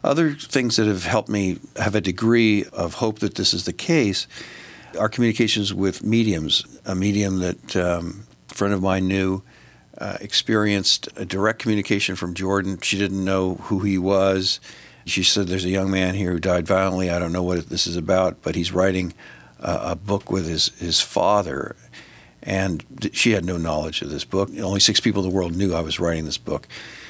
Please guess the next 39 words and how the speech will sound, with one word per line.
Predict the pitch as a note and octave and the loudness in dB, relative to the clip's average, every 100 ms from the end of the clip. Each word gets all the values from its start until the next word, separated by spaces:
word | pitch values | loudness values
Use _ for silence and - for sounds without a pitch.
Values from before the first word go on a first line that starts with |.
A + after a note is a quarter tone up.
| - - | -20 -16
And | - G2 G2 E2+ | -4 0 0 -2
in | G2 | -2
fact, | - F#2+ F#2 - - _ _ | 0 2 0 -4 -20 _ _
that | B2+ D3 | 0 2
was | E3+ B2+ | 0 2
very | B2+ A#2+ | 2 2
comforting | - D3+ - A#2+ F2 | 0 -2 -2 -6 -6
to | - | -8
me | E2+ D2 | -8 -8
because | D2 F2+ - - G2+ F#2+ - | -6 -8 -6 -2 0 0 -2
he | - A#2 | 0 2
was | G#2+ F#2+ - - | 2 0 -2 0
telling | D3 B2+ G2+ F#2 | 0 0 0 0
her, | G#2 F#2 D#2+ F2 - - - - - - _ - - _ _ | 0 0 -2 -6 -10 -20 -20 -20 -20 -20 _ -20 -20 _ _
"I'm | G2+ G#2+ G#2+ | 0 0 2
doing | A2 G#2+ | 2 4
this | G#2 F#2+ | 2 2
with | G2+ | 0
my | F#2+ F#2+ | 0 0
dad, | F2+ F#2 F2+ F2+ F2+ - | 2 2 4 2 0 -6
and | G2+ G2+ | -4 -2
you | G#2 | 0
can | G2+ | 0
let | G2 F2 E2+ | 2 0 0
him | E2+ F2+ | -2 -2
know." | F2 D#2+ C2 - - - | -2 -4 -6 -12 -20 -6
And | E2 G2+ | 0 2
in | G2+ | 2
letting | G2 A2 A2+ G#2+ | 2 2 2 0
him | G2 | 2
know, | G2 G2 F#2 | 2 2 0
you | F2 F#2+ | 0 -4
give | F#2 A2 G#2 | 0 0 0
him | F#2 | -2
a | F2+ | -2
degree | F#2 F2 F2+ F2+ E2+ D#2 | -4 -2 0 2 2 0
of | - E2+ E2+ | -2 -4 2
support | - F2+ - F#2+ - - - E2 | 2 2 0 0 0 -6 -10 -6
and, | D#2+ D2+ D2 | -4 -4 -6